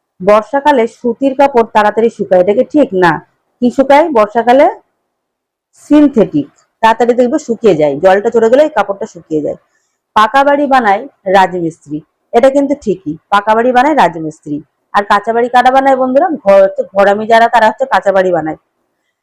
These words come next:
পুলিশের পোশাককে কি এসে হচ্ছে সাদা রঙের? পুলিশের পোশাক কি সাদা রঙের? না, নার্সরা সাদা রঙের পোশাক পরে বা ডক্টররা, কিন্তু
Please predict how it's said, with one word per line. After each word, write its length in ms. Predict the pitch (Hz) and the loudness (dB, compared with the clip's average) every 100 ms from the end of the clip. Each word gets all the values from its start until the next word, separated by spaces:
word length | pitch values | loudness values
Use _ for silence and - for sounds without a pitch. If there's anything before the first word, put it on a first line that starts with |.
| _ _ _ 254 | _ _ _ 0
পুলিশের 340 | 277 294 311 | 2 4 0
পোশাককে 420 | 302 302 294 294 | 0 0 -2 -4
কি 160 | 285 269 | -2 0
এসে 200 | 254 254 | 2 2
হচ্ছে 200 | 240 - | 0 -2
সাদা 300 | - 240 233 | 0 0 2
রঙের? 240 | 196 185 | 0 -2
পুলিশের 380 | 185 220 226 262 | -4 -6 0 -2
পোশাক 300 | 254 247 240 | -2 -6 -4
কি 80 | 262 | -4
সাদা 240 | 247 226 | -2 0
রঙের? 240 | 262 294 220 | 2 0 0
না, 180 | 196 190 | -2 0
নার্সরা 460 | 190 233 - 285 | 0 -2 -2 -4
সাদা 220 | 277 233 | 0 0
রঙের 220 | 226 233 233 | 0 0 -4
পোশাক 280 | 214 208 - | -2 -4 0
পরে 180 | 196 196 | 2 2
বা 100 | 196 | 2
ডক্টররা, 480 | 190 185 202 185 180 | 0 0 -2 -2 -4
কিন্তু 420 | 202 202 330 | -6 -2 -2